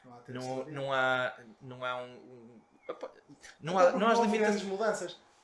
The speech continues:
Speaker 1: Ali em dois mil e quinze, que vamos falar depois mais tarde, aquela alteração de dois mil e quinze para dois mil e dezoito, em que ela se tornou privada, em termos de salários, não houve grande alteração,
Speaker 2: Não,
Speaker 1: não é?
Speaker 2: não.
Speaker 1: Não houve grande alteração.
Speaker 2: Não.
Speaker 1: Portanto,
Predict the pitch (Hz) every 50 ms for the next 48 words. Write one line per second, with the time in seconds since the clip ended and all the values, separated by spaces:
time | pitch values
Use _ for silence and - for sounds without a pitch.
0 | _ - - - - - - _ _ _ _ - - - _ - _ _ _ _
1 | - 175 180 180 185 180 175 175 165 170 165 165 180 170 160 160 156 156 - 170
2 | 175 175 - - - _ 160 147 143 139 - 143 127 123 123 - 131 120 123 120
3 | 117 - 139 127 131 135 143 147 139 - 156 143 143 143 143 139 135 147 147 139
4 | 139 135 143 143 139 139 - 139 - - - 147 135 131 135 139 135 127 120 123
5 | 131 143 - - - - _ _ _ _ _ _ _ _ _ _ _ _ _ _
6 | _ 143 147 143 160 156 - - 143 147 147 143 139 139 139 135 139 127 139 147
7 | 160 175 - _ _ _ _ _ _ - 247 240 226 240 233 233 233 208 196 202
8 | 214 208 202 - 202 180 170 156 151 147 147 151 180 - - - - _ _ 214
9 | 196 202 214 214 214 214 214 208 208 202 214 208 208 208 202 202 202 - - -
10 | 147 131 135 143 139 - - - - _ - 123 123 120 113 - - - 175 175
11 | 180 170 180 175 175 175 170 165 160 160 165 156 - - 202 196 - _ _ _
12 | _ _ _ 135 123 120 - _ _ - - - 123 123 123 - - 131 127 131
13 | 135